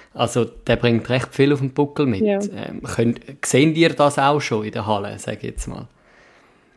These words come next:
Speaker 2: Ja, also ich glaub, man spürt schon sehr, dass er mega viel Erfahrung mitbringt und ich sag,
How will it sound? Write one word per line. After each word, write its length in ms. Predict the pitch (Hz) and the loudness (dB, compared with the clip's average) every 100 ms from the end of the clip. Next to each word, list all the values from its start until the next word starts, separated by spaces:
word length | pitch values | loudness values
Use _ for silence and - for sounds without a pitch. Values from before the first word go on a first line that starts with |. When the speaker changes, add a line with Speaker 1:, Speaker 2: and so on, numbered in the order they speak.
| _ _ | _ _
Speaker 2:
Ja, 160 | - 196 | 4 6
also 240 | 196 190 202 | 6 6 6
ich 100 | 196 | 6
glaub, 240 | 190 185 | 6 4
man 160 | 190 190 | 2 0
spürt 380 | - 214 202 196 - | 0 2 2 2 4
schon 260 | 214 240 262 | 6 6 4
sehr, 280 | 262 247 | 4 4
dass 240 | 247 226 - | 2 0 0
er 260 | 220 208 | 2 4
mega 280 | 202 220 226 | 4 4 4
viel 180 | 226 214 | 2 2
Erfahrung 380 | 208 208 202 214 | 2 4 4 4
mitbringt 520 | 226 240 - 233 247 - | 2 2 4 4 4 0
und 220 | 190 190 - | 2 2 0
ich 80 | - | -2
sag, 120 | 185 | -4